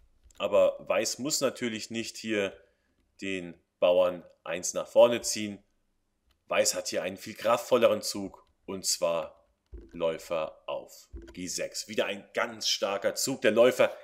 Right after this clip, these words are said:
greift den Turm an und beherrscht noch mehr Felder und droht noch mehr Unheil. Schwarz will sich diesen Turm natürlich nicht einfach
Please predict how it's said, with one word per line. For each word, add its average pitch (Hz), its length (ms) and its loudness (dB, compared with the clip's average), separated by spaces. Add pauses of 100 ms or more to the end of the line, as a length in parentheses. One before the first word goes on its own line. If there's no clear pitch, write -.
greift 117 500 2
den 127 160 0
Turm 139 300 6
an 120 260 2 (1080)
und 110 180 -8
beherrscht 104 520 2 (160)
noch 123 340 6
mehr 113 200 6
Felder 104 580 0 (720)
und 90 360 -10 (220)
droht 87 480 -10
noch 87 320 -6
mehr 95 240 -4
Unheil. - 500 -14 (1400)
Schwarz - 560 -4
will 101 200 -8
sich 98 160 -10
diesen 87 300 -14
Turm 95 220 -10
natürlich 92 340 -10
nicht 92 140 -12
einfach 87 440 -8